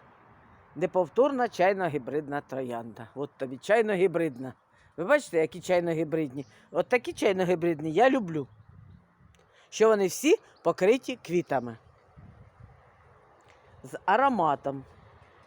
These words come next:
Зараз аромат понюхаю. Ах, ой, дуже пахне. Дуже.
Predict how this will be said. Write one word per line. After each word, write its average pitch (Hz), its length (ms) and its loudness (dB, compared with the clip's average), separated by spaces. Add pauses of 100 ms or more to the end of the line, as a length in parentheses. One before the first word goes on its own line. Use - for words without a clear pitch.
(880)
Зараз 123 220 -10
аромат 147 360 -6
понюхаю. 147 680 -8 (3000)
Ах, - 300 -6 (600)
ой, 123 140 -10 (220)
дуже 131 220 -10
пахне. - 360 -14 (500)
Дуже. 139 220 -8